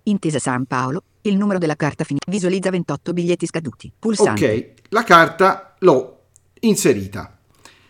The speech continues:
Speaker 2: La carta l'ho inserita, l'ho verificata... e a questo punto io posso, eh, posso andare a fare, eh, a fare l'acquisto, perché c'ho la carta sull'iPhone,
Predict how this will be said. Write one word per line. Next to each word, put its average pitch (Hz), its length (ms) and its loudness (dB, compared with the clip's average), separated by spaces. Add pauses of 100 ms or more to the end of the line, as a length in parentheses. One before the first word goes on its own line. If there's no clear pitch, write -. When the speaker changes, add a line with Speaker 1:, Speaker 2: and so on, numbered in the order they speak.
(200)
Speaker 2:
La 120 100 -6
carta 160 340 6
l'ho 139 100 6
inserita, 226 840 0
l'ho 156 260 2
verificata... 165 1080 0 (840)
e 165 80 -4
a 160 80 0
questo - 280 2
punto 131 640 -2
io 196 200 4
posso, - 800 -2 (1120)
eh, 104 260 -6
posso 170 320 0
andare 127 640 0
a 175 100 2
fare, 110 640 0
eh, 85 420 -16
a - 60 -16
fare 98 260 -2
l'acquisto, - 680 -6
perché - 220 -14
c'ho 110 120 -6
la 110 120 -2
carta 123 320 0
sull'iPhone, 185 680 0